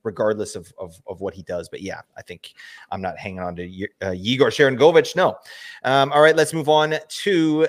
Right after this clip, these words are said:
the Seattle Kraken and look at some of the players that are gonna be fringe players here. And we gotta start with, uh, Eeli Tolvanen. Nate, tell me about Eeli Tolvanen and what you're doing with this player. I feel like you, you have some feelings about this.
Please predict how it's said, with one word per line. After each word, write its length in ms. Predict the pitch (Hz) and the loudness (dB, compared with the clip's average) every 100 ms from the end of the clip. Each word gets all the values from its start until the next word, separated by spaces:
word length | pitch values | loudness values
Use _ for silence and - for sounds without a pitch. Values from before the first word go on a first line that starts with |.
| 127 | 2
the 140 | 135 | 0
Seattle 440 | 131 143 135 131 | 0 -2 -2 -2
Kraken 680 | 131 - 143 139 139 143 135 | -4 -4 0 0 -2 -6 -6
and 220 | - 117 | -8 -6
look 160 | 123 120 | -4 -4
at 60 | 127 | -8
some 140 | 127 | -10
of 60 | 117 | -10
the 60 | |
players 460 | - 113 110 110 104 | -10 -6 -4 -4 -4
that 180 | 117 120 | -8 -6
are 80 | 113 | -8
gonna 160 | 110 | -10
be 80 | 107 | -12
fringe 340 | 95 110 101 - | -12 -12 -12 -12
players 320 | 101 98 92 | -12 -12 -12
here. 300 | 98 95 95 - | -12 -10 -12 -14
And 100 | - | -12
we 60 | 185 | -2
gotta 120 | 208 | 0
start 240 | 214 202 208 | 0 -2 -2
with, 140 | 190 139 | -4 0
uh, 460 | 151 156 156 156 | 2 4 4 2
Eeli 240 | 151 180 170 | 0 -2 -4
Tolvanen. 560 | - 190 262 220 98 - _ _ _ | -2 -2 0 -2 -4 -14 _ _ _
Nate, 220 | - 220 | -2 -2
tell 180 | 214 226 | 0 -4
me 120 | 277 | -4
about 260 | 302 262 233 | -4 -2 -2
Eeli 240 | 196 196 | -2 -4
Tolvanen 400 | - 180 175 175 | -4 -4 -4 -4
and 80 | 160 | -4
what 140 | 151 135 | -4 -4
you're 60 | |
doing 120 | 139 | -6
with 100 | 135 | -8
this 140 | 131 127 | -10 -16
player. 460 | - 135 139 139 127 | -6 0 2 2 -2
I 80 | |
feel 480 | 120 - 185 196 202 | -10 -14 -4 -2 0
like 240 | 180 160 - | 0 -2 -4
you, 120 | 156 | -14
you 140 | 156 151 | -6 -6
have 100 | 143 | -6
some 140 | 131 | -12
feelings 320 | 147 131 98 | -12 -12 -14
about 180 | 90 - | -20 -20
this. 120 | _ | _